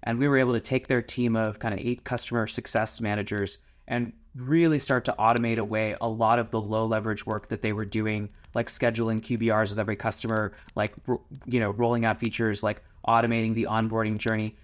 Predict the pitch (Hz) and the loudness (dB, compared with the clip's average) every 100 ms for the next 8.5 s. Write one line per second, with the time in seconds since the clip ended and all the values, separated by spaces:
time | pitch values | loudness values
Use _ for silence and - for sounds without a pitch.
0 | - - 143 139 131 120 117 - 117 113 | -14 -6 0 2 2 -2 -4 -2 -2 -2
1 | 117 117 107 113 110 117 113 110 104 - | -2 -2 -2 -2 -2 -2 -2 -2 -2 2
2 | 127 127 113 107 - 110 104 101 123 131 | 4 4 2 -2 -4 -4 -4 -6 -2 0
3 | 135 127 113 113 107 110 110 117 104 107 | 2 2 2 -2 -2 -2 0 2 2 -2
4 | 95 113 104 107 98 - - - 123 123 | 0 -2 0 -2 -4 -8 -20 -4 -2 0
5 | 110 98 95 - 92 76 - 110 104 - | 0 0 -2 -4 -8 -8 -4 -4 -4 -14
6 | - - - - - 135 135 127 113 117 | -20 -20 -20 -20 -2 2 4 4 0 0
7 | 98 - - 139 135 135 127 117 110 104 | -2 -4 -2 0 0 0 0 2 0 -2
8 | - - - 110 98 | -6 -20 -10 -8 -8